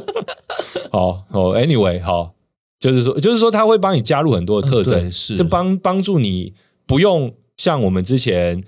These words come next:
Speaker 2: 呃，想要生图还要是不是找一大堆这个 prompt，对不对？
Speaker 1: 对。
Speaker 2: 他就直接帮你逼近，好，那个
Speaker 1: 对，
Speaker 2: 你想要的东西。
Speaker 1: 逼近你想要的东西。
Speaker 2: 对。
Speaker 1: 对，对，对，
Speaker 2: 那这是 recaptioning。
Speaker 1: 对。对，
Speaker 2: 所以大家如果用 Bing 或是用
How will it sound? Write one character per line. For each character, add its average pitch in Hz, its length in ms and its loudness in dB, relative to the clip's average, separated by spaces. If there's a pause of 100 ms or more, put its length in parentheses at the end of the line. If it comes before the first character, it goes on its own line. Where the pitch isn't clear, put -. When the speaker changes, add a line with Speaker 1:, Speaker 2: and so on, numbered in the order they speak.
(160)
Speaker 2:
呃， 92 140 0
想 95 120 0
要 113 60 2
生 117 240 0
图 95 220 -2
还 90 100 -2
要 104 240 2
是 - 920 -12
不 - 20 -8
是 104 160 2
找 85 220 0
一 - 20 0
大 101 160 2
堆 98 240 0
这 95 80 -4
个 92 160 -2
prompt， 90 260 -4
对 82 160 -6
不 87 80 0
对？ 87 80 2 (120)
Speaker 1:
对。 95 240 -10
Speaker 2:
他 139 100 -2
就 170 100 2
直 123 220 0
接 156 180 2
帮 143 220 0
你 90 260 0 (800)
逼 175 200 2
近， 156 380 -2 (680)
好， 85 240 -2
那 104 100 -6
个 82 400 -6 (260)
Speaker 1:
对， 110 120 0
Speaker 2:
你 101 40 2
想 90 160 0
要 95 100 0
的 87 80 0
东 82 100 -2
西。 117 60 -4
Speaker 1:
逼 127 60 -2
近 104 80 -4
你 98 40 -4
想 90 180 -8
要 85 80 -6
的 82 80 -10
东 78 180 -16
西。 - 180 -2
Speaker 2:
对。 78 220 -6 (160)
Speaker 1:
对， 85 120 0
对， 85 80 0
对， - 0 -
Speaker 2:
那 127 100 0
这 131 180 2
是 107 60 0
recaptioning。 87 640 -4 (180)
Speaker 1:
对。 - 120 0
对， - 0 -
Speaker 2:
所 - 40 2
以 139 60 2
大 160 120 0
家 147 120 0
如 139 100 4
果 107 100 4
用 117 400 2 (440)
Bing 117 240 -2 (340)
或 139 100 2
是 117 200 -2
用 110 440 0